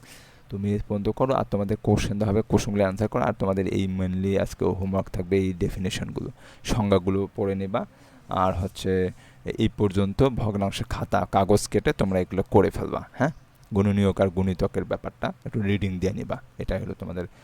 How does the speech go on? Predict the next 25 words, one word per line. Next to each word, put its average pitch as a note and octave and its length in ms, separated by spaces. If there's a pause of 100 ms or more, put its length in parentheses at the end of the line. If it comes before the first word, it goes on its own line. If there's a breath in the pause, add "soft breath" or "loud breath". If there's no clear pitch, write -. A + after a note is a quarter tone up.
(240 loud breath)
আজকের G2 320
মতো - 260 (100)
কাজ। F#2 360 (1300)
পরের G#2 200
ক্লাসে G2 320
আমরা G2+ 140
যা G2 200
যা F#2+ 100
শিখবো G2+ 380
হচ্ছে G2 400 (340 loud breath)
এই G2+ 80
যে F#2+ 120
greater F#2+ 320
than, F#2 200
less F#2 200
than G2 120
শিখবো, G2 360
নাম্বারের F#2+ 600
এই G#2+ 80
যে F2+ 100
গুণিতক F#2 540
এবং F#2 280 (560 loud breath)
এগুলো G2+ 160
তো G2+ 140
আমরা G2+ 360